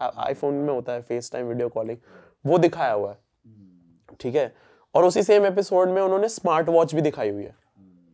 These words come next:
ठीक है। वो एक, आ, बंदा होता है, वो ऐसे फोन उसका खुलता है, उसमें बात करता है ऐसे,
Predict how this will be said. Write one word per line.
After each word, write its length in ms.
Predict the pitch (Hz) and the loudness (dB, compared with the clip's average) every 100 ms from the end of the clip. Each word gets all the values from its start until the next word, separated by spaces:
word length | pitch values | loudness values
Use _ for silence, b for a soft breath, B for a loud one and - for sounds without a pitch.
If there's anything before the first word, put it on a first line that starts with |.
| _ | _
ठीक 100 | 127 | 0
है। 80 | 147 | 2
वो 180 | 147 131 | 2 2
एक, 200 | 117 123 | 0 -2
आ, 140 | 104 - - | -4 -10 -12
बंदा 360 | 113 117 127 127 | -2 0 2 2
होता 240 | 117 139 | 4 4
है, 60 | 139 | 4
वो 60 | |
ऐसे 160 | 127 127 | 2 -2
फोन 320 | - 120 120 | -4 -2 -2
उसका 200 | 123 127 | -2 -6
खुलता 460 | - 113 110 - 135 | -4 -4 -6 -2 0
है, 80 | 135 | 0
उसमें 280 | - 127 | -2 -2
बात 240 | 117 110 - | 0 0 0
करता 280 | 110 - 139 | -4 0 0
है 100 | 120 | 0
ऐसे, 260 | - 92 | -4 -12